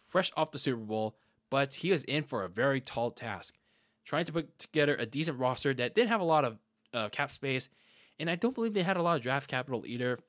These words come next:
I remember at the time. And they were gonna be, uh, set without starting quarterback Kyler Murray for at least half of the season because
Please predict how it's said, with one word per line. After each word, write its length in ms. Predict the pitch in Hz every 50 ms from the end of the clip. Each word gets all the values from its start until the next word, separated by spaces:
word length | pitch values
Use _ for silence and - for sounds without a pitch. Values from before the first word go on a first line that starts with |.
| _ -
I 40 | 127
remember 260 | 123 120 123 120 123
at 60 | 120
the 80 | - 120
time. 360 | - - 127 123 120 120 117 - _ _ _ _ _ _ _ _ _ _ _ _ _ - _ _ -
And 240 | 147 156 156 151 139 - _ _ _ _ _ _ _ _ _
they 80 | 147 175
were 60 | 190
gonna 120 | 208 208
be, 220 | 214 202 196 175 147 - - _
uh, 320 | - 151 147 143 139 135 135
set 380 | - - - 180 170 - -
without 340 | 151 147 135 160 143 - -
starting 360 | - - 160 147 156 151 143
quarterback 540 | 135 143 135 131 123 131 123 123 - _ _ -
Kyler 280 | - 147 139 123 117
Murray 320 | 117 131 135 123 110 110 110
for 180 | - - 123
at 60 | 117
least 200 | 123 135 143 -
half 260 | - - 165 165 151 -
of 60 | 120
the 60 | 104
season 320 | - 156 165 139 113 110
because 440 | 117 120 - - 127 123 120 120 -